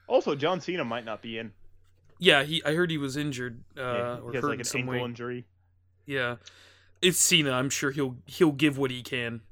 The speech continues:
Speaker 2: He,
Speaker 1: Yeah.
Speaker 2: he'll probably be like, "I, I can do this, and then I'll just disappear until Mania to get better."
Speaker 1: Yeah.
Speaker 2: Um, I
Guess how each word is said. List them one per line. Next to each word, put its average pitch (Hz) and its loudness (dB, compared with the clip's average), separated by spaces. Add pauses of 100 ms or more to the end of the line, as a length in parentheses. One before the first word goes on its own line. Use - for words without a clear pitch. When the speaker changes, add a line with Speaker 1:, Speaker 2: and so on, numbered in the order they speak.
(120)
Speaker 2:
He, 143 0
Speaker 1:
Yeah. 139 0
Speaker 2:
he'll 143 2
probably 127 0
be 131 -2
like, 123 -2
"I, 127 2
I 135 2
can 135 -6
do 131 -2
this, 127 -2
and 127 -6
then 127 -6
I'll 123 -4
just 120 -12
disappear 123 -6
until 120 -6
Mania 120 -8
to 117 -6
get 113 -8
better." 117 -6 (380)
Speaker 1:
Yeah. 127 -8
Speaker 2:
Um, 123 -6 (1700)
I 147 2